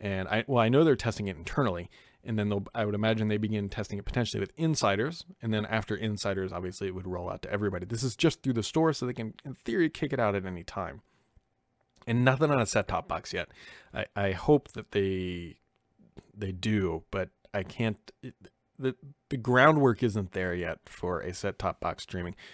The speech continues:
considering they just got rid of music. Uh, movies and T V s-, potentially are joining the Movies Anywhere initiative, which I hope, if they do, that could, I don't, think that is actually a good thing, uh, for saying they're gonna build a set-top box. At this point, I don't know what their set-top box differentiator would be,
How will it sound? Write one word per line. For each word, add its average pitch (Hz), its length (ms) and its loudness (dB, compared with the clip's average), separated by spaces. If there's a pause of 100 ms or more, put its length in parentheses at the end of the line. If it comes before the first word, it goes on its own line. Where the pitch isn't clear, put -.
(140)
considering 127 380 2
they 120 100 4
just 117 160 2
got 95 120 0
rid 98 120 -2
of 92 80 -4
music. 117 420 0 (400)
Uh, 101 140 -2
movies 151 760 6
and 107 460 0
T 139 200 2
V 113 320 4
s-, - 180 -8 (160)
potentially 135 500 4
are 113 140 2
joining 110 420 4
the 104 160 0
Movies 107 420 4
Anywhere 123 640 2
initiative, 151 460 2
which 123 160 0
I 107 80 0
hope, 120 260 4
if - 140 -8
they 127 100 4
do, 143 220 4
that - 180 -2
could, 131 140 -6 (320)
I - 80 -6
don't, 151 180 -4 (300)
think 131 120 -8
that 113 160 -2
is 104 120 -4
actually 101 260 -4
a 95 40 -6
good 113 200 -2
thing, 92 240 -8 (420)
uh, 95 320 0
for 98 180 -4
saying 104 200 0
they're 95 100 -4
gonna 98 140 -4
build 95 120 -8
a - 40 -16
set-top - 360 -6
box. - 300 -10
At 120 100 -8
this 160 180 4
point, 120 220 0
I 117 60 4
don't 131 160 4
know 123 60 2
what 113 160 4
their 104 100 0
set-top - 380 -2
box 98 220 0
differentiator 120 680 0
would 123 120 2
be, 120 140 0